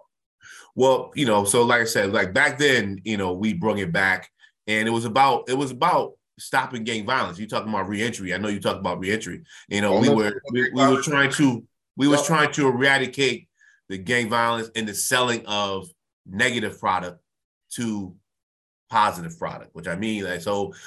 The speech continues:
Speaker 1: we saw about the Black Expo as, you know, these, these gentlemen on the street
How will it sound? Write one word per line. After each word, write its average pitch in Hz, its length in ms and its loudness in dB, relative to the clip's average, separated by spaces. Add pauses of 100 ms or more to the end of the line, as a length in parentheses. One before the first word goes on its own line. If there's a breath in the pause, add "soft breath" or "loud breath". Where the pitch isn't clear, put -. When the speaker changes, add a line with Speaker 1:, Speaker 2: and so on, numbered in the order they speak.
(140 loud breath)
Speaker 1:
we 110 120 0
saw 123 240 6
about 113 220 4
the 107 80 -4
Black 110 240 0
Expo 110 400 -2
as, 98 380 -2 (240 soft breath)
you 101 120 -6
know, 92 380 -2 (160)
these, 95 280 -6
these 101 220 -8
gentlemen 110 600 0
on 104 180 -6
the 98 80 -6
street 151 420 -4